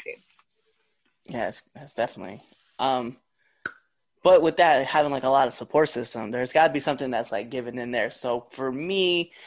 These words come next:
Speaker 2: I need to know every wrestler, every announcer, every commentator, every ref, whether you're heel or face, everybody has one of these. And I gotta know what yours is. What's been, like, your favorite fan interaction?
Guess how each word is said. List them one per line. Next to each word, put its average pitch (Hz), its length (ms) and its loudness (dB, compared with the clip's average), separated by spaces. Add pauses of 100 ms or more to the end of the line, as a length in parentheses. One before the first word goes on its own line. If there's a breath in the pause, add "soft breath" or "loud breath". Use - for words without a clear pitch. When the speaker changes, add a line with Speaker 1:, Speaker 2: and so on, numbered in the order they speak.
(160 loud breath)
Speaker 2:
I 139 140 2
need 139 160 2
to 131 60 -2
know 131 520 2 (460 soft breath)
every 208 280 4
wrestler, 175 600 6
every 123 280 -2
announcer, 165 680 2
every 120 360 -4
commentator, 143 840 -2
every 117 300 -2
ref, 151 580 4 (760 soft breath)
whether 131 240 4
you're 117 120 -2
heel 185 480 4
or 120 160 2
face, - 680 -2 (380 soft breath)
everybody 208 380 6
has 139 360 2
one 131 100 0
of 127 80 -4
these. 131 160 -2
And 131 80 0
I 165 80 2
gotta 139 240 4
know 131 140 2
what 120 140 0
yours 135 380 4
is. 123 260 -6 (340 soft breath)
What's 170 180 0
been, 330 220 0
like, 135 220 -4
your 131 120 -6
favorite 135 420 -2
fan 123 380 -4
interaction? 101 720 -4